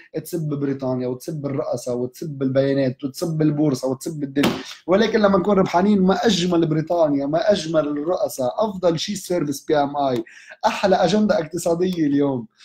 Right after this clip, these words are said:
<laughs> أوكي؟ لا، رح نتمسك بالمركز أستاذ كارم. طبعًا لو هذا حساب حقيقي كنت أغلقته من زمان،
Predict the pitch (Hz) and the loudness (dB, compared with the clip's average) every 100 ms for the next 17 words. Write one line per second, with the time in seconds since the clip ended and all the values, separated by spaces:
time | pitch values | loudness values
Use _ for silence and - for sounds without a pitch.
0 | - _ 131 - 339 - - - - _ | -20 _ -10 -4 -4 -2 -6 -6 -10 _
1 | - - - 240 247 - 160 147 131 170 | -16 -14 -8 -8 -8 -4 -2 -2 0 2
2 | 196 196 - - - 135 165 190 151 143 | 2 0 -6 -20 -6 2 4 4 2 -2
3 | 139 170 185 165 143 143 170 175 170 139 | -2 -4 -2 -4 -2 -2 0 0 -2 -6
4 | 135 - 143 - 147 131 120 175 151 147 | -8 -8 -10 -2 0 0 -2 0 2 2
5 | 143 139 170 143 - - 185 - 180 214 | 2 2 0 -2 -2 0 0 0 -2 0
6 | 196 151 165 151 175 196 - 160 156 151 | -2 -2 -4 -2 -2 -2 -2 -2 0 0
7 | 156 160 123 | 0 -2 -4